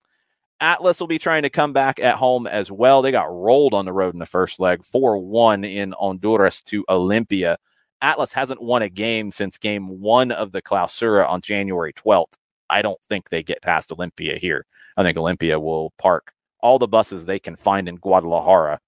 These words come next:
in front of the goal on that one. Wednesday, Orlando, they need to win at home. They got a great scoreless draw on the road at Tigres.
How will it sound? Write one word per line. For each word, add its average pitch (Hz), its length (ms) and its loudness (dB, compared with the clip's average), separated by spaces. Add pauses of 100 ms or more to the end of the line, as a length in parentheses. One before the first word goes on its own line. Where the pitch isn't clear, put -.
(220)
in 92 160 -6
front 87 200 0
of 80 60 -2
the 82 80 -4
goal 85 240 4
on 78 120 0
that 82 200 0
one. - 140 -8 (680)
Wednesday, 139 640 4
Orlando, 113 1000 2
they 113 260 0
need 156 280 -2
to 160 80 0
win 151 200 0
at 151 140 0
home. 147 320 6
They 101 100 -4
got 104 140 0
a 104 60 -2
great 104 480 0
scoreless 156 520 -2
draw 143 240 6
on 147 80 4
the 139 100 -2
road 135 200 2
at - 120 -6
Tigres. 107 580 0